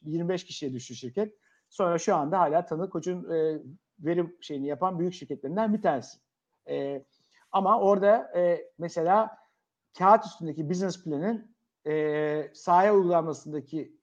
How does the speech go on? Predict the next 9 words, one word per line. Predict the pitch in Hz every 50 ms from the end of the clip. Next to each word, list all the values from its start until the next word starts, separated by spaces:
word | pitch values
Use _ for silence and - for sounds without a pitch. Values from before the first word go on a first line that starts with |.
| _ -
gap'teki | 175 180 170 175 - _ _ _ _ _ _ _ 175 170 160 190 185
olabilecek | 165 175 175 165 170 160 165 175 160 -
aksaklığı | 156 160 - - - 180 170 - - 135 151 180 185
görememiştik. | 196 196 196 180 151 117 98 - - _ _ _ _
Onları | - 147 147 147 175
öğrendim | 190 180 170 170 165 165 165 160
mesela. | 143 117 - 113 107 101 101 - _ _ _ _
Tamam. | - 92 90 - - 92 101 - _ _ _ _ _ - - - _ _ _ _ - 175
E, | 185 185 185 185 185 -